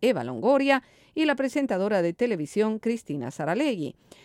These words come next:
El discurso inaugural, reveló la estratega demócrata Melissa Díaz, lo dará el alcalde de San Antonio, Texas,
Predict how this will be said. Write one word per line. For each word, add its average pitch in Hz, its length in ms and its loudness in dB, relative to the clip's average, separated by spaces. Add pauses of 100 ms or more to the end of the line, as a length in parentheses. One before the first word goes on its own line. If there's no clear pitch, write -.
(140)
El 240 120 0
discurso 226 420 -2
inaugural, 208 580 2
reveló 185 380 0
la 190 160 0
estratega 185 460 -4
demócrata 175 520 -4
Melissa 156 360 -6
Díaz, 220 300 0
lo 233 140 -2
dará 285 200 2
el 302 80 0
alcalde 269 360 -2
de 220 80 0
San 190 200 -4
Antonio, 196 420 -2
Texas, 214 580 -2